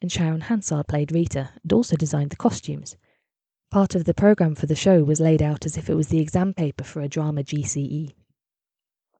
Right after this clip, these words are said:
The second production was in autumn two thousand and two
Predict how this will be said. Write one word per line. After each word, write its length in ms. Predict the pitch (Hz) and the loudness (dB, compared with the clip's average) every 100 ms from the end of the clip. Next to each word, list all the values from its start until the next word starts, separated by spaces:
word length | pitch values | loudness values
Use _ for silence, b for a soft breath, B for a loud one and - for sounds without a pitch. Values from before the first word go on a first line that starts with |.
| _ _ _ - | _ _ _ -4
The 60 | 208 | 0
second 380 | - 247 247 196 | 4 4 4 0
production 480 | 151 - - 156 170 | -2 -4 -8 -4 0
was 140 | 156 | 0
in 100 | 170 208 | 0 0
autumn 260 | 226 208 | 0 0
two 140 | 196 185 | 0 2
thousand 400 | 175 165 - 160 | 2 0 -2 -4
and 180 | 151 | -2
two 240 | - 151 | -2 -2